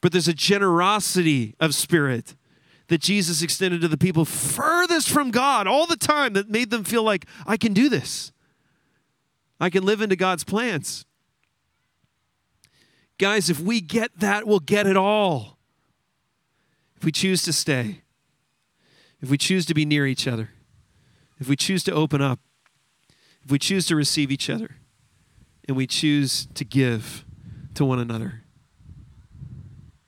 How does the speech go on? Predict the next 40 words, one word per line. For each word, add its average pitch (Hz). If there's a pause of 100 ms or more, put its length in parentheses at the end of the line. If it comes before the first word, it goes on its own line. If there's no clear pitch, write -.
(1400)
We'll 143
show 180
ourselves 160
to 160
be 151 (540)
Jesus' 147
disciples. 143
We'll 165
bring 156
glory 147
to 147
God. 139
We'll 151
do 180 (120)
everything 185
that 151
he 185
wants 143
from 160
this 139
Branches 147
community. 143 (340)
And 160
guys, 180
we're 165
gonna 226
be 185
really, 196
really 190
happy. 190 (1800)
We're 247
gonna 185
be 185
filled 208
with 170
so 220
much 190
joy 175
doing 160
it. 117